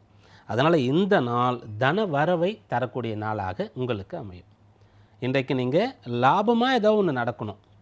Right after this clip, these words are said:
ஆதாயமா நடக்கணும் அப்படின்னு நினைச்சீங்கன்னா அதற்கான முயற்சிகளை செய்யலாம். இன்றைய நாள்ல நண்பர்களை நீங்க அணுகணும், நண்பர்கள்லாம் சேர்ந்து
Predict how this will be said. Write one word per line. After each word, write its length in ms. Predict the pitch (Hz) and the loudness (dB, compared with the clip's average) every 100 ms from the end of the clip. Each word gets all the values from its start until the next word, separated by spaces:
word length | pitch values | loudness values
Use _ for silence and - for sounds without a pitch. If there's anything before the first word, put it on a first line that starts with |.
| - - - - - _ - - 131 | -20 -20 -20 -20 -20 _ -8 4 4
ஆதாயமா 420 | 147 147 151 170 139 | 6 6 4 2 2
நடக்கணும் 320 | 127 131 120 | -2 -4 -6
அப்படின்னு 240 | 113 123 | -4 -4
நினைச்சீங்கன்னா 460 | 113 104 107 104 107 107 127 | -4 -6 -8 -4 -4 -4 -6
அதற்கான 360 | 160 151 131 113 | -4 -4 -4 -4
முயற்சிகளை 500 | 123 120 104 98 170 277 - | -6 -6 -12 -10 -12 -12 -14
செய்யலாம். 360 | 92 85 82 - _ - _ _ _ - - | -14 -14 -18 -20 _ -20 _ _ _ -14 0
இன்றைய 200 | 151 170 175 | 2 4 4
நாள்ல 180 | 202 196 143 | 4 4 2
நண்பர்களை 600 | 175 220 262 254 233 214 196 | 0 4 4 4 4 2 2
நீங்க 180 | 165 139 | 2 2
அணுகணும், 400 | 131 143 135 110 - _ _ _ _ - | 2 0 -2 -4 -12 _ _ _ _ -4
நண்பர்கள்லாம் 640 | 139 175 185 156 143 156 - | -2 2 2 2 2 0 2
சேர்ந்து 420 | 151 143 147 | 2 2 0